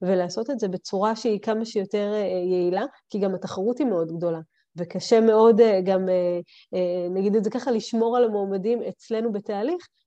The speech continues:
כשיש עוד חברות שמגייסות אותו הדבר, ולפעמים גם מציעות יותר. אה, ולכן טכנולוגיה יכולה לעזור לנו גם להגיע הרבה יותר מהר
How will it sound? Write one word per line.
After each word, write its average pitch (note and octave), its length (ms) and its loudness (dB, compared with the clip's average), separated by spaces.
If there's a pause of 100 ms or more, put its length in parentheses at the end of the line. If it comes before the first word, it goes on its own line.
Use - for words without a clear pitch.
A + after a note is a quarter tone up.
(100)
כשיש A3 300 -2
עוד A3+ 140 -4
חברות G3+ 440 -6
שמגייסות F#3+ 540 -6
אותו A#3 180 -2
הדבר, A#3+ 380 2
ולפעמים A3 420 -2
גם G#3+ 120 0
מציעות G3 500 -6
יותר. F3 320 -6 (380)
אה, F#3 200 -2
ולכן A3 360 0
טכנולוגיה C#4 560 0
יכולה A3+ 300 -4
לעזור A3+ 300 -2
לנו A3+ 220 -4
גם G3+ 180 -4
להגיע A#3 380 -2
הרבה F#3+ 260 -4
יותר G#3+ 260 -6
מהר F#3+ 380 -2